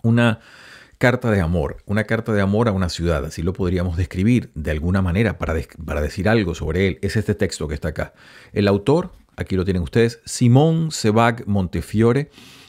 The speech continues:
Jerusalén, la biografía. Así lo llama él, la biografía de Jerusalén. Es un libro muy interesante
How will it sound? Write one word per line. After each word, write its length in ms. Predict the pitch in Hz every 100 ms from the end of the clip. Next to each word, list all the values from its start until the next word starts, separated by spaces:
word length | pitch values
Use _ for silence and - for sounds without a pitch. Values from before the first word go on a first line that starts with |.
| -
Jerusalén, 640 | 107 110 120 123 87 65 -
la 240 | 87 90
biografía. 760 | 82 78 69 73 - 95 76 - _ _
Así 380 | 92 82 - 120
lo 120 | 117
llama 400 | 104 90 80 87
él, 260 | 92 143 - - - -
la 200 | - 78
biografía 580 | 78 80 78 - 110 113
de 180 | 92 98
Jerusalén. 680 | 90 82 - 73 69 65
Es 140 | 87 -
un 80 | 175
libro 220 | 180 175
muy 340 | 151 147 180
interesante 880 | 160 127 104 92 107 113 120 165 175